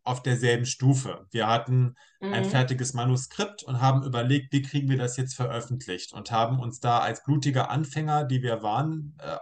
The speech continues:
Speaker 1: dazu ausgetauscht und
Speaker 2: Mhm.
Speaker 1: haben uns dann überlegt, dass es doch vielleicht, ähm, ganz hilfreich und auch für uns zum Vernetzen gut
Speaker 2: Mhm.
Speaker 1: wäre, wenn wir einfach mal live gehen bei Instagram, so als Talk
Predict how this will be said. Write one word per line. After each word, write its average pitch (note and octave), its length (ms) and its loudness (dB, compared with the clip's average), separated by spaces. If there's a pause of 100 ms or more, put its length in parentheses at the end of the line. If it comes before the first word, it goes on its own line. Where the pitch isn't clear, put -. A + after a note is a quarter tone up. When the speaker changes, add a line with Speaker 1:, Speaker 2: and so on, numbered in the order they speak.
(120)
Speaker 1:
dazu A#2 320 -2
ausgetauscht - 880 -4 (580)
und C3 200 2
Speaker 2:
Mhm. - 20 2
Speaker 1:
haben C3+ 240 8
uns C#3 140 -2
dann D3 180 0
überlegt, D3+ 500 2
dass C3 140 -2
es - 80 -12
doch C3 160 -2
vielleicht, C3 560 2 (580)
ähm, A#2 680 -2
ganz B2 280 -2
hilfreich D#3+ 640 2
und C3 260 0
auch A#2 280 -4
für A#2+ 140 -6
uns E3+ 460 -4
zum C3 220 4
Vernetzen C3+ 600 -2
gut F#3 220 2
Speaker 2:
Mhm. A#3+ 80 6
Speaker 1:
wäre, E3 480 0 (320)
wenn C#3+ 180 4
wir C3+ 140 4
einfach C3 280 0
mal B2+ 460 2
live B2 460 0
gehen F3+ 300 -2
bei D#3 140 0
Instagram, D#3+ 800 -2
so C3+ 120 2
als - 300 -4
Talk - 480 2